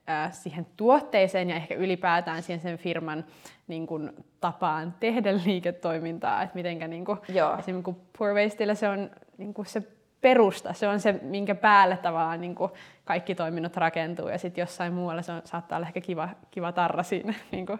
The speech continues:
Speaker 2: Niin,
Speaker 1: tuotteen
Speaker 2: kyllä. Ja se
Speaker 1: kyljessä.
Speaker 2: saattaa olla oikeasti myös niin kun tämmönen tuotannon lisäkapsuli, jolloin vaan
Speaker 1: Mm.
Speaker 2: tehdään niin kun lisää tavaraa, mikä ei, ei ole niin kun kestävää sinänsä.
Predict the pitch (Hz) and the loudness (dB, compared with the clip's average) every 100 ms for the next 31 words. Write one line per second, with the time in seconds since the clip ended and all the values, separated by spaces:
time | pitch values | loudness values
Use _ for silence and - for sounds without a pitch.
0 | - - 254 262 233 233 214 208 196 185 | -8 0 4 4 4 4 4 6 4 2
1 | 196 180 196 202 202 196 185 180 180 180 | 2 2 2 2 2 2 4 6 6 4
2 | - - 170 170 180 180 175 170 160 160 | 4 2 0 0 -2 -2 -4 -4 -4 -4
3 | 170 156 156 165 160 156 151 151 - 175 | -6 -8 -4 -4 -4 -4 -4 -6 -2 2
4 | 156 160 160 156 160 - - 170 175 185 | 2 0 -2 -4 -6 -10 -8 0 2 4
5 | 185 170 - - - 262 262 - 170 160 | 2 0 0 -4 -4 0 0 2 0 0
6 | 160 156 - 180 156 143 147 151 175 - | 0 0 0 0 0 -2 -4 -6 -6 0
7 | 233 214 190 180 175 170 165 170 160 165 | 0 2 4 4 6 4 2 -2 -2 0
8 | - - - _ _ _ _ _ _ _ | 0 -6 -20 _ _ _ _ _ _ _
9 | _ _ _ _ _ - 165 170 180 180 | _ _ _ _ _ 0 2 2 0 -6
10 | - 185 190 185 175 175 170 180 180 180 | 0 6 6 6 2 -2 2 4 4 0
11 | - - - - _ - - _ _ _ | -14 -20 -20 -20 _ -20 -20 _ _ _
12 | _ - 170 - 180 175 170 175 175 170 | _ -2 -2 -2 -2 0 0 0 -4 -4
13 | 180 180 180 | -6 -6 -8